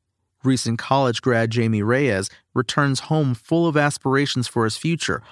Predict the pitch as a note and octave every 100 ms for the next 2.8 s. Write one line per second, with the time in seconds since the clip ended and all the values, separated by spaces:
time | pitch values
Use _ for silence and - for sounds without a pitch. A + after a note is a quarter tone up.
0 | - _ D#3+ E3 G3 E3+ - D#3+ D#3 C3+
1 | B2 - G3 E3+ B2+ C#3 C#3+ G3 - -
2 | F#3+ F3 D3 C#3+ C#3+ F3+ - F2